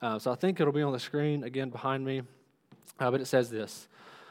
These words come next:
"I believe in God, the Father Almighty, maker of heaven and earth, and in Jesus Christ, his only Son, our Lord, who was conceived of the Virgin Mary, suffered under Pontius Pilate,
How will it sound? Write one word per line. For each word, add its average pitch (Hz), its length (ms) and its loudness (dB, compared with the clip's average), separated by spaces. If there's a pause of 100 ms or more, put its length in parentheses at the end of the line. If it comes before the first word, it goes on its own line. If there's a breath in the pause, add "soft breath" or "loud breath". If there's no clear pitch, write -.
(140 loud breath)
"I 151 200 4
believe 180 320 8
in 170 100 0
God, 131 520 2
the 117 80 -6
Father 135 440 4
Almighty, 101 600 -4 (160)
maker 139 360 2
of 131 180 2
heaven 131 340 0
and 123 120 -6
earth, 101 540 -8 (100)
and 131 160 -2
in 123 120 -2
Jesus 139 360 -2
Christ, 110 500 -2
his 120 140 -8
only 113 280 -6
Son, 107 440 -6
our 104 160 -8
Lord, 98 440 -8 (480 loud breath)
who 147 100 4
was 131 240 4
conceived 165 540 0
of 156 100 4
the 156 60 -2
Virgin 147 360 2
Mary, 110 580 -4
suffered 139 440 2
under 143 300 0
Pontius 139 500 -2
Pilate, 110 460 -4